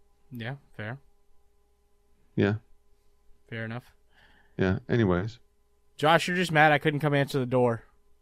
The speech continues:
Speaker 1: He's in the chat.
Speaker 2: Well, well, tell Josh that he's gonna have to wait. Josh is on my time right now.
Speaker 1: <laughs> Yeah.
Speaker 2: <laughs> Uh, Nate is, his last name is Silva.
Speaker 1: Oh, well.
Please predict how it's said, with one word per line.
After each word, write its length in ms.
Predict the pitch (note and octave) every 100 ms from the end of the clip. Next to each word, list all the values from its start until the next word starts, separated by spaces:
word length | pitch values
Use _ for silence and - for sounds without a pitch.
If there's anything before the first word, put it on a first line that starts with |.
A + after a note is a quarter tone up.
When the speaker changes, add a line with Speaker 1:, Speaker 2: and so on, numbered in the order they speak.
| -
Speaker 1:
He's 220 | A#2+ A#2
in 100 | A2
the 80 | G2+
chat. 320 | - G#2 G2+ _ _ _ _ _ _ _ _ -
Speaker 2:
Well, 240 | G2+ F#2+
well, 300 | F#2 F#2 F#2 -
tell 160 | B2
Josh 340 | A#2 A#2 A2 G#2+
that 200 | G2+ F#2+ - - _ _ _ _ _ _ _ _ _ _ _ _ _ - _ _ _ _ _ - -
he's 140 | G#2
gonna 140 | G#2 F#2
have 100 | F#2
to 80 |
wait. 220 | F#2+ F#2 - _ _ _ _ _
Josh 240 | - A#2 -
is 80 |
on 100 | G#2+
my 160 | G2 G#2
time 260 | G2 F2+ F2
right 140 | E2
now. 160 | F2+ G2 _ _ _
Speaker 1:
<laughs> 280 | - -
Yeah. 600 | D3+ A2 A2+ B2 C#3+ C#3+ G#2+ _ - - _ -
Speaker 2:
<laughs> 800 | B2 C#3 C3 C3+ - A#2+ A#2+ - - - - -
Uh, 160 | G#2+ F2
Nate 340 | A#2+ C3+ - -
is, 460 | A2+ A2 G#2+ G2+
his 160 | A2 G2+
last 260 | G#2+ A2 -
name 180 | G#2+ G2+
is 100 | F#2
Silva. 420 | A2+ F#2+ E2+ - _ _ _ _ -
Speaker 1:
Oh, 300 | B2+ B2 A2
well. 240 | - A#2